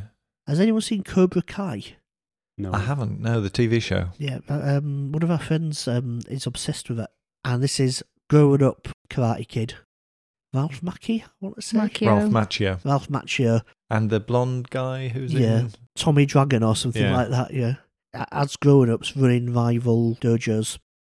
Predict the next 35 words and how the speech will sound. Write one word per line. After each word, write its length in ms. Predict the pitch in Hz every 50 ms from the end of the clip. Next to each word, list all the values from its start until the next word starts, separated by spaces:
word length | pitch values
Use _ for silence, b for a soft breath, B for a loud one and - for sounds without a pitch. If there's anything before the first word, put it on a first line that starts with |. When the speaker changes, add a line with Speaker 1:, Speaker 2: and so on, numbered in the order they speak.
| _ _ _ _ _ _ _
Speaker 1:
But 100 | - 117
apparently 480 | - - 180 190 - 170 147 135 -
it's 200 | - 127 120 -
told 440 | - - - 170 156 151 147 147 -
from 420 | - - - - 156 151 147 143 135
the 160 | 131 127 127
point 360 | - - - 165 143 135 -
of 120 | 147 131 -
view 280 | - 135 135 135 131 110
of 120 | 113 123 131
the 260 | 131 123 123 123 117 120
bad 300 | - 143 147 147 - -
guy 360 | - 165 151 160 160 151 135 - - _ _ _
from 120 | 156 151
the 60 | 151 139
films, 500 | - 170 165 160 170 180 180 - - - _ _ _ _ -
and 100 | 123 117
about 300 | 117 123 117 110 - -
how 260 | - 127 120 117 117
Ralph 260 | 117 120 117 110 -
Macchio 400 | - - - - - 123 113 113
ruined 260 | 123 120 113 117 117
his 160 | 117 110 113 -
life 260 | 117 110 110 - -
by 120 | - 117 113
doing 240 | - 120 117 113 117 -
the, 280 | 117 113 110 113 110
uh, 340 | 107 107 107 110 110 110 104
flying 480 | - - - - 123 117 120 120 123 127
dragon 420 | 131 123 117 127 123 117 117 120 -
crane 360 | - - 123 117 113 127 127 -
karate 460 | - - 120 117 113 110 - - -
switcheroo 580 | - - - - - - 135 123 117 117 117 117
on 80 | 117
him 140 | 117 113